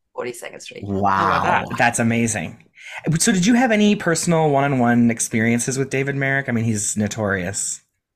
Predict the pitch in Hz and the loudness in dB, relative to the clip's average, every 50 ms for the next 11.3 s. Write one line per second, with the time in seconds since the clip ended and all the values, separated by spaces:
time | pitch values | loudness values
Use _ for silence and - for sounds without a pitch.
0 | _ _ - 202 208 196 180 175 180 175 165 156 151 139 139 - - - 190 185 | _ _ -14 -10 -6 -6 -6 -4 -2 0 0 0 0 -2 -4 -6 -2 2 2 2
1 | 196 202 196 - - 240 240 240 240 240 240 240 - 214 214 214 214 214 185 208 | 2 2 -4 -8 -8 -4 -2 -2 0 0 -2 -2 0 0 0 2 0 -2 -4 -2
2 | 208 208 202 196 190 196 196 190 190 208 185 185 185 185 - - 180 180 175 - | -2 -2 -2 -4 -4 -6 -6 -6 -6 -4 -4 -4 -4 -4 -6 -6 -8 -8 -6 -6
3 | 175 165 165 165 165 160 160 165 160 - - 151 160 160 165 160 156 156 156 165 | -6 -4 -2 -2 0 -2 -2 -2 -6 -4 -2 0 0 0 0 -2 -4 -8 -8 -6
4 | 147 135 127 143 170 151 147 151 143 135 - - - - 151 156 151 - 160 156 | -6 -6 -6 -8 -10 -12 -12 -12 -10 -12 -14 -14 -10 -8 -8 -8 -6 -6 -8 -8
5 | - 160 160 160 151 139 - - - 156 147 151 151 165 156 147 165 156 156 107 | -8 -10 -10 -10 -10 -12 -12 -10 -8 -8 -8 -6 -6 -8 -8 -6 -4 -4 -2 -2
6 | 104 101 95 92 92 104 - - - 185 170 190 208 - - 196 196 - 196 185 | -2 -2 -2 -4 -6 -8 -10 -10 -6 -4 -2 -2 -2 -2 -4 -6 -6 -6 -6 -8
7 | 175 - - _ _ _ _ - - - - 185 190 185 180 175 185 170 - - | -8 -10 -16 _ _ _ _ -14 -8 -2 0 0 2 2 2 2 2 0 -2 -6
8 | - _ - - 180 175 180 170 160 156 165 170 160 160 156 143 139 135 135 143 | -16 _ -6 -4 -4 -2 -2 -4 -4 -4 -4 -4 -2 -2 -4 -4 -4 -6 -4 -4
9 | 147 156 151 151 151 151 147 151 151 151 143 - 269 262 311 302 302 - - 180 | -6 -6 -6 -6 -6 -6 -6 -8 -8 -8 -10 -12 -12 -12 -10 -12 -12 -12 -8 -6
10 | 175 180 170 170 - 127 127 127 123 147 151 131 117 98 - - - - - _ | -4 -4 -4 -6 -10 -12 -12 -12 -8 -4 -2 0 0 -2 -2 -6 -10 -14 -20 _
11 | - - - 220 - | -10 -6 -4 -4 -4